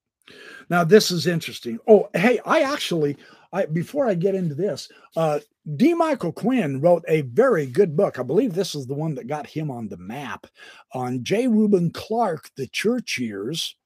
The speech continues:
And he did another one on the, I believe it was J. Reuben Clark, The Public Years. I don't know what my dad did with that book. Uh,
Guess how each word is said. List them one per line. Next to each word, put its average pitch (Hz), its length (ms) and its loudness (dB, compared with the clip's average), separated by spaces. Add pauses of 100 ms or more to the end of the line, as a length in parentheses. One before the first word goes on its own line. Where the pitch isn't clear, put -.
(560)
And 160 120 2
he 170 80 2
did 202 180 8
another 185 340 2
one 160 160 -2
on 139 160 -6
the, 120 240 -10
I 143 100 -4
believe 165 300 2
it 135 100 -4
was 123 120 -10
J. 175 200 0
Reuben 160 320 0
Clark, - 340 -4
The 113 180 -20
Public 180 440 -4
Years. 165 380 -4
I 156 100 -4
don't 175 180 -6
know 160 80 -4
what 165 180 -6
my 151 120 -4
dad 139 300 -4
did 131 200 -4
with 107 140 -14
that 127 220 -12
book. 101 280 -14 (420)
Uh, 117 220 -8